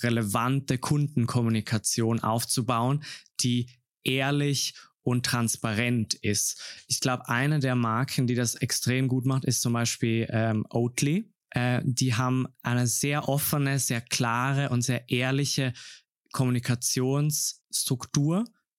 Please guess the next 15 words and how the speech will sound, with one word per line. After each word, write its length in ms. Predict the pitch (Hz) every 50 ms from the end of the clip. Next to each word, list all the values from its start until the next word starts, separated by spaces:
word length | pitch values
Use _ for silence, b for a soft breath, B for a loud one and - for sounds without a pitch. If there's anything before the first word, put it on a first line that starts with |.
| _ -
We-, 200 | 120 113 123 127 -
wenn 160 | 120 120 123
wir 60 | 127
uns 120 | 127 120 117
anschauen, 440 | 110 120 131 - 139 127 127 127 -
äh, 340 | - 120 120 120 117 117 117 B B B B B B B
auf 200 | - 123 120 -
der, 680 | - 127 117 117 117 120 117 - 113 113 113 117 113 110
äh, 60 | - - -
Verpackung 680 | - - 127 123 - - 143 - - 160 151 151 156 151
von 160 | 147 - 131
diversen, 560 | 123 127 120 123 120 120 - 123 120 120 120
von 200 | - - - 120
diversen 380 | 117 120 120 120 113 - 123 120
Oatly, 500 | - - 131 143 - - 139 131 131 -